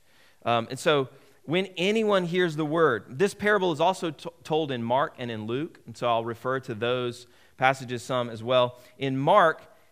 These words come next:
he says, "The sower sows the word." In Luke, he says, "The seed is the word of God." So it's really plain what we're talking about here. The seed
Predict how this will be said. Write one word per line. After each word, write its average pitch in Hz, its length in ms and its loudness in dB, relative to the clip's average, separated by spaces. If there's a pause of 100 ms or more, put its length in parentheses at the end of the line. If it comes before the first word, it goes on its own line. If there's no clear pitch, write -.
he 160 140 -4
says, 147 480 2
"The 135 140 -4
sower 196 760 2
sows 160 760 0 (100)
the 127 240 0
word." 113 500 -4 (580)
In 147 300 0
Luke, 180 520 0 (360)
he 165 160 -4
says, 156 580 0
"The 139 240 0
seed 143 760 -6
is 139 420 2
the 123 100 -6
word 135 460 -2
of 120 300 0
God." 104 360 -2 (560)
So 165 160 0
it's 165 140 0
really 190 340 -2
plain 160 680 -2
what 147 160 -2
we're 151 100 -4
talking 139 400 -2
about 98 280 -6
here. 95 260 -16 (760)
The 147 140 0
seed 156 540 -6